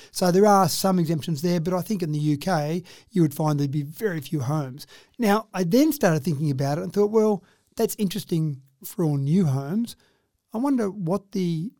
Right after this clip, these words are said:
penetration is already in the U K." And they've done quite well. At the moment, as we speak today, gigabit broadband is available in seventy-two percent of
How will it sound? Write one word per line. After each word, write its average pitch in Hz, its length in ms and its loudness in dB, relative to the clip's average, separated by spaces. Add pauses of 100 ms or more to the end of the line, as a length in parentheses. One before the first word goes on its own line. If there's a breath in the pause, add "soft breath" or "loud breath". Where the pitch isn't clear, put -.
(180)
penetration 175 600 0
is 151 260 -4
already 180 480 2
in 170 120 0
the 156 60 0
U 156 180 2
K." 143 420 -8
And 175 120 -4
they've 208 160 -2
done 240 220 0
quite 180 260 0
well. 175 340 2 (400 loud breath)
At 226 200 -2
the 196 60 0
moment, 190 440 0
as 202 300 -2
we 233 120 -2
speak - 380 0
today, 165 560 -4 (480 soft breath)
gigabit 214 400 2
broadband 165 640 2
is 143 120 -4
available 160 400 -2
in 156 100 -2
seventy-two 196 880 -2
percent 180 540 -6
of 170 160 -10